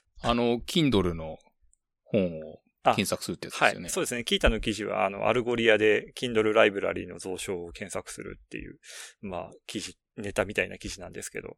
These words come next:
Speaker 2: はい。あの、元々シーエスブイでアウトプットするっていう記事を書いてる方がいて、それを、がハテブに上がってきてたんで、まあ、シーエスブイだったらちょっと検索できるような形にした方が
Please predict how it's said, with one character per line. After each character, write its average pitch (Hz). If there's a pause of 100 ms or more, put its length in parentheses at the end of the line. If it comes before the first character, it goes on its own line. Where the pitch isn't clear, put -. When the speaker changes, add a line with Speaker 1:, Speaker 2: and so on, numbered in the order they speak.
(140)
Speaker 2:
は 98
い。 - (100)
あ 107
の、 110
元 123
々 175
シ 185
ー 185
エ 185
ス 190
ブ 180
イ 147
で 104
ア 107
ウ 110
ト -
プ -
ッ -
ト -
す -
る -
っ -
て -
い 107
う 95
記 113
事 98
を -
書 123
い 135
て 110
る -
方 -
が -
い -
て、 - (340)
そ -
れ 135
を、 139
が 127
ハ -
テ 135
ブ 127
に 113
上 113
が 120
っ -
て -
き -
て -
た -
ん 50
で、 101 (480)
ま -
あ、 -
シ -
ー 151
エ 156
ス 175
ブ 180
イ 170
だ 135
っ -
た -
ら 90
ち -
ょ -
っ -
と -
検 -
索 107
で 107
き -
る 107
よ 95
う 98
な 92
形 -
に 92
し -
た 95
方 90
が 85